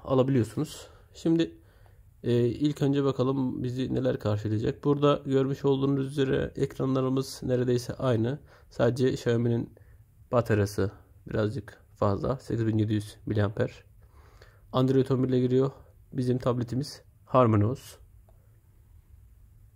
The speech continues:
Görmüş olduğunuz üzere, e, piksel konusunda ekran çözünürlüğünde Xiaomi'nin tableti bir tık daha yüksek ama P P I'ler aynı. İkisinde de yine yüz yirmi hertz ekran yenileme hızı mevcut.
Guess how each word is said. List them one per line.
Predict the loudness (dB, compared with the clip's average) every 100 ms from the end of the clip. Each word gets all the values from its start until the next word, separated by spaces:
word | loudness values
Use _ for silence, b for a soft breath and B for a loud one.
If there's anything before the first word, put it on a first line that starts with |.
| -20 -20 -20 -20 -20 -20 -20 -20 -4
Görmüş | 2 2 2 4
olduğunuz | 4 6 4
üzere, | 4 6 6 4 -4 -8
e, | -2 -2 -2 -4
piksel | -6 -4 2 2
konusunda | 2 -2 0 0 2
ekran | 2 2 2
çözünürlüğünde | 2 0 2 2 4 2 0 -4 b b b b b b b -20
Xiaomi'nin | -2 4 6 6 6
tableti | 4 4 2 0 0
bir | -2
tık | -2 -2
daha | 2 2
yüksek | 2 0 2
ama | 4 2
P | 2 -4
P | 2 4 4
I'ler | 2 -2 -6 2
aynı. | 4 4 2 -4 -12 -20 -20 -20 -20 b b b b
İkisinde | -4 0 2 4
de | 4
yine | 4 4
yüz | 2 0 0
yirmi | 0 0
hertz | 0 -2 -6 -12 -8
ekran | -6 -2 2
yenileme | 2 2 2
hızı | 0 2
mevcut. | 2 0 -6 -18